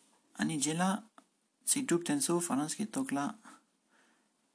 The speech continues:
euh, qui gyo cheronan, digne lakpare.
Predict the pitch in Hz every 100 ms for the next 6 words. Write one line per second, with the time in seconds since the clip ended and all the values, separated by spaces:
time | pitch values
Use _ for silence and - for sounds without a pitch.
0 | _ _ _ _ - - 127 123 123 117
1 | 110 120 117 151 156 - 135 123 127 147
2 | 196 196 - _ _ _ _ _ _ _
3 | _ _ _ _ _ _ _ _ _ _
4 | _ _ _ _ _ _ - 120 202 196
5 | 156 175 156 165 165 170 156 120